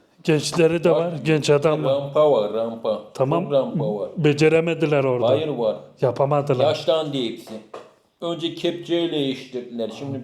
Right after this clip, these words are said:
Speaker 2: çapa
Speaker 1: Hı.
Speaker 2: yaptılar.
Speaker 1: Böyle pat patına yapamadılar.
Speaker 2: He, bu, o,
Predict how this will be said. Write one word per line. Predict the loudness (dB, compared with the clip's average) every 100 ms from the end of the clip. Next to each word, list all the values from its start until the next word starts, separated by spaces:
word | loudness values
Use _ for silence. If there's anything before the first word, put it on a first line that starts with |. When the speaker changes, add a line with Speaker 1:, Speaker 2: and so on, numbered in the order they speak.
| -4
Speaker 2:
çapa | -2 2 4
Speaker 1:
Hı. |
Speaker 2:
yaptılar. | 4 2 -2 0 0 -2 -8 -2 2
Speaker 1:
Böyle | 4 4 -2 -6 -4
pat | -4 0
patına | -2 0 0 0
yapamadılar. | -4 -4 -2 0 0 0 -2 -6 -18 -20 -20 -16
Speaker 2:
He, | 0 4 4 0 -12 -18 -20
bu, | -18 -20 -20 -20 -20 _ _ _ -14
o, | -12